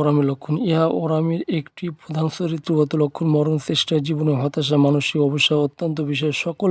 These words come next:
ব্যাপারে খারাপ দিকটা বেশি দেখে, ক্রন্দন করে, প্রার্থনা করে, মনে মনে এই জগতে সেই স্থান পাওয়া উপযুক্ত নয়। সিফিলিসরিক দোষের অবস্থান হেতু আরাম রোগের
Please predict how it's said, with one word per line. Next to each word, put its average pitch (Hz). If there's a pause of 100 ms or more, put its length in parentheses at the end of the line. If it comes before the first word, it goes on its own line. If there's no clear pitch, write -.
(120)
ব্যাপারে 143 (880)
খারাপ 151 (220)
দিকটা 156
বেশি 143
দেখে, 135 (460)
ক্রন্দন 190
করে, 160
প্রার্থনা 147 (100)
করে, 156
মনে 156
মনে 156
এই 147
জগতে 151
সেই 156 (140)
স্থান 156
পাওয়া 143
উপযুক্ত 147
নয়। 127 (1080)
সিফিলিসরিক 190
দোষের 175
অবস্থান 170 (120)
হেতু 165 (260)
আরাম 156 (100)
রোগের 156